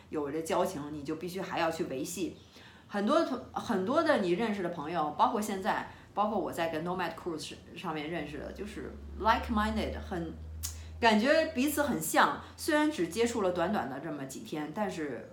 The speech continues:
就是觉得，呃，好像特别合得来，一拍即合那种感觉的，相见恨晚，是吧？<laughs> 所以即便没有之前的所有的这些多年的这些，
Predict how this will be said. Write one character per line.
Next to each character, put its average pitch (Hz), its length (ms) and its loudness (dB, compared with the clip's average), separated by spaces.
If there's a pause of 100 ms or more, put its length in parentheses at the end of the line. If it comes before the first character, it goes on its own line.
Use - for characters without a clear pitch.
(160)
就 190 120 -12
是 175 80 -10
觉 165 180 -6
得， 175 320 -4 (540)
呃， 302 140 -14
好 - 160 -10
像 160 200 -6
特 320 200 2
别 202 100 4
合 156 180 0
得 175 100 0
来， - 200 0 (100)
一 453 60 0
拍 247 260 2
即 214 160 0
合 160 140 -2
那 143 80 -4
种 139 100 -8
感 151 160 -6
觉 147 140 -6
的， 185 180 -4 (160)
相 403 360 4
见 247 200 6
恨 214 140 0
晚， - 260 -2
是 180 100 -8
吧？ - 180 -4 (380)
<laughs> - 440 -12
所 254 80 2
以 220 420 0
即 294 200 2
便 320 200 8
没 220 100 4
有 262 120 6
之 226 140 0
前 208 200 0
的 202 120 0
所 190 220 2
有 220 60 2
的 180 120 4
这 170 80 2
些 170 160 -2
多 220 200 2
年 165 220 0
的 170 80 -2
这 151 140 -2
些， 147 340 -4